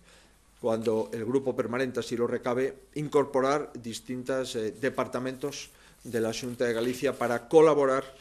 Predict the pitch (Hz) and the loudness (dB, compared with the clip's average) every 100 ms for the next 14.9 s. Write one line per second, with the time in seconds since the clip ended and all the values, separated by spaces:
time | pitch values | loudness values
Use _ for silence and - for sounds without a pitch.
0 | - - - 117 123 127 110 110 113 120 | -20 -20 -4 -2 0 -2 -4 -4 -6 0
1 | 135 139 - - 131 127 127 117 107 120 | 0 0 -6 0 0 0 -6 -14 -4 -2
2 | 123 - 107 98 98 143 151 - 151 151 | -2 -4 -8 -8 2 2 2 0 -6 -6
3 | - 113 123 139 120 110 - 127 127 123 | -12 -6 -2 -2 -2 -10 -4 0 0 -2
4 | - 110 107 95 85 76 - - - - | -8 -6 -6 -6 -12 -16 -18 -20 -20 -20
5 | _ - - - - - - 151 175 165 | _ -20 -20 -20 -20 -12 2 4 8 8
6 | 170 175 175 160 175 175 160 175 160 165 | 8 8 8 8 10 8 6 4 4 2
7 | 165 139 135 135 139 151 151 151 185 185 | 2 2 2 4 4 4 2 6 6 6
8 | 208 208 120 120 123 127 143 165 214 214 | 2 0 -6 -4 0 4 4 2 -4 -8
9 | - - - - 127 123 120 - 120 120 | -18 -20 -20 -10 -4 0 0 -2 -2 -2
10 | 123 123 156 165 - - 135 139 135 131 | -2 0 4 4 2 -4 -4 -2 -4 0
11 | 165 175 156 147 139 127 131 127 123 127 | 0 0 -2 0 0 2 2 4 2 0
12 | 165 165 - - - - 117 - 143 151 | 0 0 -6 -20 -20 -8 -6 0 0 2
13 | 135 135 143 139 113 127 131 120 120 110 | 0 2 2 0 -2 -4 -6 -6 -6 -6
14 | 107 107 104 - 139 156 165 165 170 | -4 -2 -2 0 4 4 4 2 0